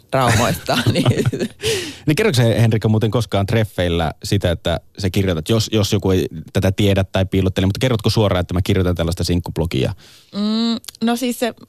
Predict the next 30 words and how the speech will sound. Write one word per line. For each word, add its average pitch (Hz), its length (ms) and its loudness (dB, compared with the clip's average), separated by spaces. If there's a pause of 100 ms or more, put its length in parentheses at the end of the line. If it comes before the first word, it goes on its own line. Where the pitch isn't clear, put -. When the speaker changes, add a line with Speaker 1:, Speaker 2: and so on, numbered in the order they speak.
Speaker 1:
no 247 80 0
mulla 277 200 4
on 294 60 2
vähän 320 180 -2
sen 269 120 0
sinkkublogin 202 640 -2
kanssa 185 200 0
semmoinen, 202 280 2
että 170 120 -4
mä 170 60 0
oon 180 80 0
siirtynyt 196 520 0
enemmän 160 360 2
tonne 143 260 0
Instagram-päivittämiseen, 139 1600 -2
elikkä 143 300 -2
mä 151 120 2
yleensä 151 300 2
sinne 156 380 0 (120)
kirjoitan, 117 580 0
että 139 100 -2
se 170 80 -2
blogi 196 380 0
on 156 100 0 (160)
pikkusen 175 600 0
jäänyt 113 320 0
sivuun. 110 580 0 (680)
Ja, 135 240 0 (360)
ja 151 140 0
tota 131 440 -2